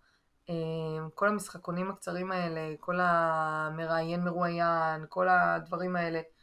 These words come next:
זה דמויות, זה מה שקורה שם, כאילו אין שם יותר מדי, זה לא סיטואציה, זה לא איזה משהו שהוא כאילו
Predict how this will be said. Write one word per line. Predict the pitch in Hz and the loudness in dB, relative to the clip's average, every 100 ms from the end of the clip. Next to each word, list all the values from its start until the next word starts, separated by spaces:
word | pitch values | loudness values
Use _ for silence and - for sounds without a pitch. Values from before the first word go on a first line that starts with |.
| _ _ _ _ | _ _ _ _
זה | 156 156 | -8 -6
דמויות, | 151 151 220 190 - _ _ - | -4 2 2 2 -6 _ _ -10
זה | 156 | -2
מה | 185 226 | -2 -2
שקורה | 196 175 190 | -4 0 0
שם, | 214 165 151 143 | 0 -6 -8 -8
כאילו | 170 165 165 | -6 -2 -2
אין | 196 | -2
שם | 247 | -4
יותר | 233 - 190 | -4 -2 0
מדי, | 180 180 175 175 170 - - - - - | 2 4 6 4 2 -6 -16 -18 -18 -12
זה | - 196 | 0 4
לא | |
סיטואציה, | 220 254 269 196 190 190 - 175 165 | 4 2 2 6 4 4 0 2 2
זה | 160 | 2
לא | 175 | 0
איזה | 208 226 | 0 0
משהו | 214 208 208 | 0 0 -2
שהוא | 202 202 185 | -8 -6 -6
כאילו | 180 190 190 196 190 180 180 175 170 | -6 -6 -2 0 2 2 0 -2 -6